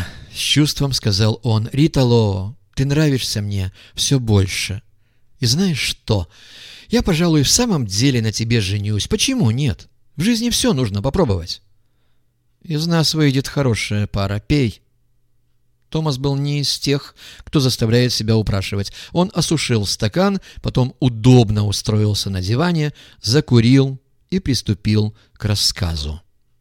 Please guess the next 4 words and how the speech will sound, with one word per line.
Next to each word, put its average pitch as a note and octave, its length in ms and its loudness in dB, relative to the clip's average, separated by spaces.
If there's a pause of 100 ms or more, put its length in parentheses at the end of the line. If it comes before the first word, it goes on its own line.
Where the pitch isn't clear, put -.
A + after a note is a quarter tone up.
(800)
"Вот G3+ 480 2
ты, A3+ 260 0
Серж, A2+ 640 0 (360)
спрашивал, G#2 920 -2